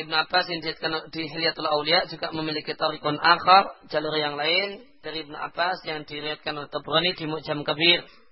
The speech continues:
Dan di sanadnya adalah, ada Ibnu Luhai'ah yang dhaif, akan tetapi riwayat Tabrani ini menguatkan sanad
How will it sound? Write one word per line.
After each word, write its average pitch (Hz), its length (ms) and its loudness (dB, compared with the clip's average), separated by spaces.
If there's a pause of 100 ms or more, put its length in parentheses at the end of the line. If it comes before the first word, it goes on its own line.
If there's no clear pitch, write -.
(580)
Dan - 160 -10
di 139 80 -8
sanadnya 156 480 -2
adalah, 151 320 2
ada - 400 -6
Ibnu 147 400 -2
Luhai'ah 151 560 0
yang 147 160 -4
dhaif, 151 480 2
akan 151 320 -4
tetapi 143 400 -2 (2750)
riwayat 175 320 0
Tabrani 151 400 -2
ini 190 240 -2
menguatkan 170 880 6
sanad 160 480 10